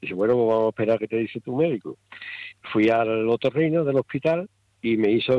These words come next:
una técnica que no es ninguna de las dos que usted ha dicho, o lleva otro nombre, en inglés es, no sé cómo se llama, eh,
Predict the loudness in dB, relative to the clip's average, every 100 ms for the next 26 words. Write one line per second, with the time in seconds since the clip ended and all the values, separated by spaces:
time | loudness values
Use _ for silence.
0 | 0 0 0 2 0 2 0 0 -4 -8
1 | _ 0 2 2 2 2 2 2 2 2
2 | 2 2 2 0 -2 -6 -4 -2 -2 -2
3 | 0 2 4 2 2 0 2 0 -4 -10
4 | -10 -6 -6 -2 -2 0 -2 -2 -6 _
5 | _ _ _ _ _ _ -6 -6 -8 -6
6 | -6 -6 -6 -6 -6 -6 -8 -8 -8 -10